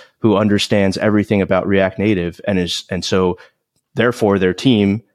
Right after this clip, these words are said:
just knows what's going on. It's just like, "Oh, okay, this works really well." But what about the developer that, you know, hasn't even heard of React before, or maybe just heard about it and just implemented it?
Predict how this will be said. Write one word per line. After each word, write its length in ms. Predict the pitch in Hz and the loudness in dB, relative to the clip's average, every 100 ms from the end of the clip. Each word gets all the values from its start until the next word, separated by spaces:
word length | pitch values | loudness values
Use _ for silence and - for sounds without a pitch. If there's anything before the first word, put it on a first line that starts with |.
| _ _ _ _ _ _ - | _ _ _ _ _ _ -12
just 180 | 101 | -6
knows 280 | 101 104 101 | 0 0 0
what's 160 | 101 - | -4 -2
going 240 | 98 92 | 0 0
on. 220 | 87 101 | 0 0
It's 100 | 95 | 0
just 160 | 95 - | -4 -6
like, 100 | 92 | -2
"Oh, 140 | 139 117 | 0 0
okay, 200 | - 95 | 0 -2
this 180 | 101 - | -2 -4
works 220 | 107 - | -6 -4
really 160 | 101 98 | -4 0
well." 300 | 135 90 - - _ | -2 -2 -10 -20 _
But 100 | - | -4
what 140 | 95 123 | 0 2
about 260 | 123 120 | 0 0
the 60 | 110 | -2
developer 480 | 90 92 117 117 98 | -2 0 0 0 0
that, 280 | 90 90 - | 0 -2 -4
you 100 | 98 | -6
know, 240 | 85 85 _ _ _ _ _ _ _ _ _ | -6 -8 _ _ _ _ _ _ _ _ _
hasn't 240 | - 117 120 | -4 0 2
even 160 | 123 | 4
heard 160 | 113 151 | 2 2
of 100 | 107 | 2
React 280 | 98 92 - | 0 0 -4
before, 340 | 85 85 71 | -12 -12 -10
or 200 | - 104 | -2 0
maybe 400 | 98 110 110 110 | 2 2 2 0
just 280 | - 120 - | 0 -2 -2
heard 160 | 113 101 | -2 0
about 260 | 92 87 | 0 0
it 80 | 87 | 0
and 100 | 92 | -2
just 220 | 110 110 | -2 -2
implemented 540 | 113 117 98 85 87 78 | -2 0 0 -2 -6 -12
it? 160 | 82 | -14